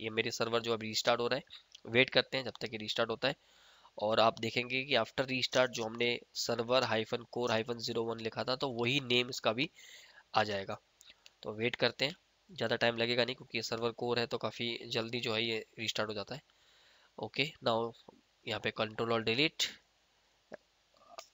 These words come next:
enter your username and host name, sorry, host name, you can see नाम अभी आपका चेंज हो चुका है।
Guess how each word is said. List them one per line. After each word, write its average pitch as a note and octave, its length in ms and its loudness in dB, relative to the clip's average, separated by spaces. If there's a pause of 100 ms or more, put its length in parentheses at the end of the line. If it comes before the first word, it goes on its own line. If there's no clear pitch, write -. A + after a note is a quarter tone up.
(140)
enter A2+ 240 -2
your A2 200 -2
username B2+ 600 2 (440)
and G#2 140 -4 (120)
host A2+ 520 -2
name, D#3+ 400 4 (680)
sorry, A#2+ 220 0 (680)
host G#2 360 -2
name, B2 320 4 (680)
you A2 120 -2
can G#2+ 140 0
see E3+ 140 -2 (540)
नाम A2+ 220 10
अभी A2+ 200 8
आपका - 420 2
चेंज G#2+ 260 -4
हो G2+ 60 -6
चुका G#2+ 220 -4
है। G#2 120 -4